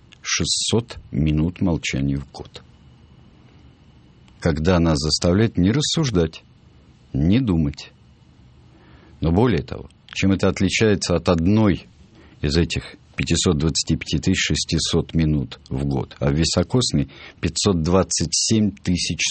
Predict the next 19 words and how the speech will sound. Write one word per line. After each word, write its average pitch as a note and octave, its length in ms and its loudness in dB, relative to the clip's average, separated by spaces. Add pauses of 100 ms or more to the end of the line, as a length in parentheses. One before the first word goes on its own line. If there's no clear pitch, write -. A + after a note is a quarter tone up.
сорок - 440 -6 (260)
этих - 320 -12
минут. A#1 400 -6 (1600)
Чем D3 220 2
это C3+ 140 2
отличается? - 680 -6 (640)
Потому F2 280 2
что - 140 -2
во D#2+ 100 2
все G2 280 2
остальные F2+ 720 2
минуты C#2+ 520 -4 (1160)
заставят C3 580 0
врать. - 520 -6 (2250)
А - 60 -6
кто - 140 0
не G#2+ 100 4
хочет - 380 0
врать, - 480 -2